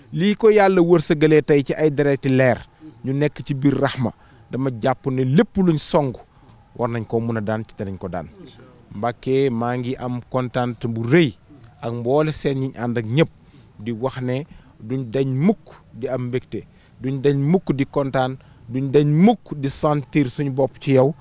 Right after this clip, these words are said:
ci heure buñ la gisee ak buñ la gisut. Sa nekk ci ñun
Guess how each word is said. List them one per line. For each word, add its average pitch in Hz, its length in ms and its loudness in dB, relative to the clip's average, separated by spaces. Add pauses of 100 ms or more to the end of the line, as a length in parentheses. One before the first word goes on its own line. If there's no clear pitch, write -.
(260)
ci - 120 -8
heure 156 180 6
buñ 160 260 0
la 165 100 6
gisee 156 360 4
ak 143 160 -2
buñ 131 220 -2
la 123 120 2
gisut. 113 220 -8 (520)
Sa - 220 2
nekk 175 580 2
ci 175 140 6
ñun 151 300 4